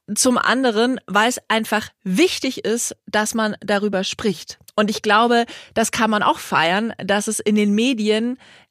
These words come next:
auch auf Social Media immer mehr ankommt und immer mehr darüber sprechen. Und das kann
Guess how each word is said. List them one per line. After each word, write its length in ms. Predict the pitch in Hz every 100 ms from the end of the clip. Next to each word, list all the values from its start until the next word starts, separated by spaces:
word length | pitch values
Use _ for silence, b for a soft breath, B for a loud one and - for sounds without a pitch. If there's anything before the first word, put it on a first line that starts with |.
| _ _
auch 180 | 220 262
auf 120 | -
Social 360 | 240 240 - 208
Media 340 | 240 240 233
immer 260 | - 214 208
mehr 240 | 214 -
ankommt 600 | 208 196 - 151 - -
und 180 | 196 -
immer 220 | 214 214
mehr 200 | 208 208
darüber 360 | 208 208 196 196
sprechen. 500 | - 208 202 160 147
Und 160 | 160
das 220 | 208 -
kann 260 | - -